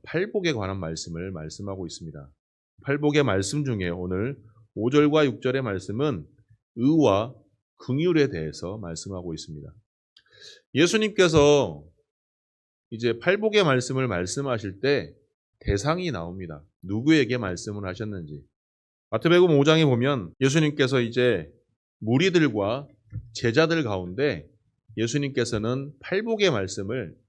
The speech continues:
제자들에게 말씀하고 있습니다. 그렇다면 무리들은 누구일까요?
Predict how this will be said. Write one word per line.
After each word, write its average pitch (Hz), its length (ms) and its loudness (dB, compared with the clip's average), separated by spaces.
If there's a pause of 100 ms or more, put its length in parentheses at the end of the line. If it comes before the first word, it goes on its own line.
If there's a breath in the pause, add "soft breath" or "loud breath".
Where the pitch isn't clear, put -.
제자들에게 107 680 -2
말씀하고 90 640 -8
있습니다. 78 440 -14 (600 soft breath)
그렇다면 180 500 4
무리들은 160 540 4
누구일까요? 98 720 -6